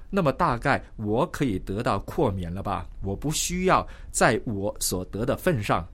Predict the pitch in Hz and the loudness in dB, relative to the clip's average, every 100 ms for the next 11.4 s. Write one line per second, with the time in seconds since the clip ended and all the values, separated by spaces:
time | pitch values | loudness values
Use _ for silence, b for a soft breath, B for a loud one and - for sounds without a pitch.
0 | - - 117 113 92 156 101 - 101 90 | -6 -2 2 2 0 -2 -2 0 -2 -2
1 | 82 - - - b b b b - 127 | -6 -10 -16 -16 b b b b 4 4
2 | 113 - 92 113 107 107 90 85 107 92 | 4 -2 -2 0 2 0 -2 -4 -4 -6
3 | b b b b 175 170 104 98 107 131 | b b b b 6 6 4 2 -2 -2
4 | - 139 107 120 101 101 104 107 156 - | 0 0 2 2 2 0 -4 -2 0 0
5 | 190 147 - 107 - - 143 131 127 104 | 2 2 2 0 -2 0 2 4 2 2
6 | 165 156 110 117 - 175 101 95 82 90 | 0 0 2 0 0 0 0 0 -2 -4
7 | 92 95 107 92 90 b b b b 226 | -4 -4 -4 -4 -6 b b b b 2
8 | 233 220 - 101 120 - 196 139 135 95 | 2 0 0 0 -2 2 2 4 2 0
9 | 90 117 101 - - 120 - - 90 87 | -4 -4 -6 -10 -2 -2 -2 -4 -4 -4
10 | 123 151 - 92 110 - - - 135 101 | -4 -4 -4 -4 -4 -4 -6 -2 0 0
11 | 92 78 85 | -4 -4 -6